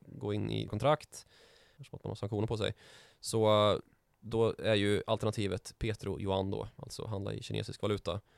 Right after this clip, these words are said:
Men det vill ju inte Indien eftersom att Indiens regering hatar Kinas regering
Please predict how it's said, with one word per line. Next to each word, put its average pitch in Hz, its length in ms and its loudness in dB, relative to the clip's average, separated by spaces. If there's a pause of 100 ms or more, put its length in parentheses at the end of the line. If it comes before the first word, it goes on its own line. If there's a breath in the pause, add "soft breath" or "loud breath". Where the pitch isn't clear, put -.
(420 soft breath)
Men 104 160 -2
det 104 60 2
vill 104 120 0
ju 95 40 0
inte 98 180 -2
Indien 87 260 -2
eftersom 98 220 -8
att - 260 -12
Indiens 98 380 4
regering 95 380 2
hatar 104 460 2
Kinas 113 340 0
regering 107 400 0